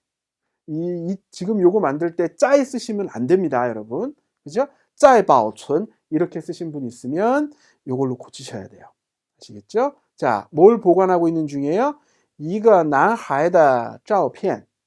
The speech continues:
그죠? 한 남자아이의 사진을. 그죠? 자, 됐어요. 그 다음 보죠. 把握. 把握는 잡다라는 기본적인 동사 뜻으로 잡다란 뜻이 있죠. 그런데 얘가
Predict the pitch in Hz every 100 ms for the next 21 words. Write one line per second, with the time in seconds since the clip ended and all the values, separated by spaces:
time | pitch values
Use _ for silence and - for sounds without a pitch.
0 | _ _ - 247 _ _ _ 220 220 214
1 | 135 127 127 131 120 110 147 262 - _
2 | _ 190 - 120 - _ _ _ _ _
3 | _ _ - 247 _ _ _ 135 107 101
4 | - _ 104 - - _ _ _ _ _
5 | _ _ _ _ _ _ _ _ _ _
6 | - 131 160 156 110 104 - _ _ _
7 | _ _ _ _ _ _ _ _ _ _
8 | _ _ - 156 117 156 220 - _ _
9 | _ 143 123 165 240 214 196 - - -
10 | _ 240 233 214 196 185 147 165 160 160
11 | 151 151 _ _ _ 156 156 156 151 127
12 | 127 139 - 127 175 160 131 117 - -
13 | - 254 - _ _ 165 175 170 139 123
14 | 123 254